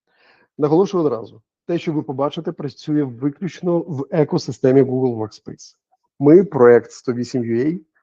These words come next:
авторизований партнер компанії Google по продуктах Google Workspace та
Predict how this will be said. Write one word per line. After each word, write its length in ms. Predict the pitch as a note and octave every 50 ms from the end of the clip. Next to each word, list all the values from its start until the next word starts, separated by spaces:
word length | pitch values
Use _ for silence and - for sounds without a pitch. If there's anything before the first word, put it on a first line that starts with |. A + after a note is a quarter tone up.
| _ _ _ _
авторизований 560 | - C3+ - - D3+ C#3+ C3+ E3 F3 E3 D#3 D3
партнер 420 | - C#3 - - D3 C3 A2+ - _
компанії 500 | - C#3 A#2+ G#2+ B2+ A#2 A#2 A#2 A#2 A2+
Google 480 | A#2+ B2 D3 F#3 F3+ E3 G#3 G#3+ G3 - _
по 200 | - B2 C3 C3+
продуктах 760 | B2+ - C3 B2+ B2 B2 C3+ A#2 - - B2 A2+ - - _ _
Google 360 | - D3 C3 C3 B2 B2+ A#2+ A2+
Workspace 640 | A#2 A#2 - - - _ D#3+ F#3 G3 F#3+ - - _ _
та 260 | C3 C3+ D3+ D#3+